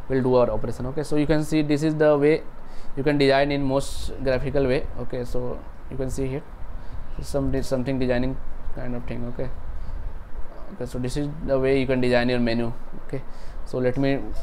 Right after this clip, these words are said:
if you want to do addition, so suppose we enter the choice one,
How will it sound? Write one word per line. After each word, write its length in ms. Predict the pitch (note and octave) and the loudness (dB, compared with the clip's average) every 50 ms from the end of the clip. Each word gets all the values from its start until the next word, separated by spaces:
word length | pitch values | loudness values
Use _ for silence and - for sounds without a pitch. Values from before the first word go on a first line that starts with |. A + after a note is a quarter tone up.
| - - - - - - B2+ B2 | 0 -2 -4 -4 -2 -2 -2 -2
if 120 | A#2+ A#2+ | -2 -2
you 80 | D3+ D3 | 0 0
want 200 | C#3 C3+ C#3 C3+ | 0 2 2 2
to 80 | D3 C#3+ | 2 2
do 220 | D3 D3+ E3+ E3 - - - | 4 2 2 0 -2 -4 -2
addition, 460 | B2 A#2+ B2+ B2+ A#2+ - B2 A#2+ A#2+ - - - - - - - - - - - - - - - - - - - - - - - - - - - - | 0 0 0 0 0 0 -2 -2 -2 -4 -6 -4 -4 -4 -4 -4 -6 -6 -6 -6 -6 -6 -6 -6 -6 -6 -6 -6 -4 0 0 0 0 -2 -4 -4 -4
so 200 | - B2+ B2 B2 | -4 -2 -4 -2
suppose 280 | B2 B2 A#2+ C3 B2+ C3 | -2 -2 -2 0 0 2
we 120 | C3+ C3 | 2 2
enter 240 | B2+ B2+ A#2+ C3 B2+ | 2 2 2 4 4
the 100 | C3 B2 | 4 4
choice 220 | - C3 B2 A#2+ | 4 2 2 2
one, 260 | A#2+ A#2+ A#2 A#2 A#2 | 2 0 -2 -2 -2